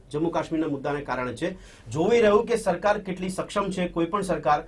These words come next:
અત્યાર સુધી તો એ સાબિત થઈ રહ્યું છે. અને ખાસ આપણે લાસ્ટમાં એ પણ જણાવીશ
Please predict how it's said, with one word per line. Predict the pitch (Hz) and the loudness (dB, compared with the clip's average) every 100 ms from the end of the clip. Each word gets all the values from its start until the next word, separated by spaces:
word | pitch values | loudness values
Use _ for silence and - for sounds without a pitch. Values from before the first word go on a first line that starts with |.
| - - | -12 -8
અત્યાર | 147 233 240 | 0 4 4
સુધી | 208 214 | 4 -2
તો | 202 | 0
એ | 196 | 0
સાબિત | 185 175 185 | 2 0 0
થઈ | 180 | 0
રહ્યું | 202 180 170 | 2 2 2
છે. | |
અને | 180 175 170 | 2 2 0
ખાસ | - 175 185 | 0 2 2
આપણે | 165 175 | 0 0
લાસ્ટમાં | 165 156 175 | 0 0 0
એ | 165 | 0
પણ | 190 | 2
જણાવીશ | 165 175 160 - | 2 4 2 -2